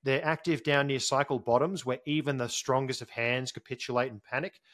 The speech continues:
um, like F T X. And what this metric is showing is all the coins that they hold, what is the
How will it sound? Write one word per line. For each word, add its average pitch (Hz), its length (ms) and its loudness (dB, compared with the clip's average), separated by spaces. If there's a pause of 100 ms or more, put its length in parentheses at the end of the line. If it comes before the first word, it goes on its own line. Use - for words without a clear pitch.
(160)
um, 117 240 4
like 117 220 2
F 117 160 -2
T 107 140 -8
X. - 300 -6 (640)
And 131 100 -2
what 147 200 2
this 170 200 -2
metric 180 340 -4
is 139 60 -4
showing 110 500 2 (420)
is 120 100 -2
all 196 180 8
the 214 80 0
coins 180 300 2
that 143 120 -8
they 139 120 0
hold, 113 560 0 (480)
what 143 300 2
is 180 160 -2
the 139 260 -6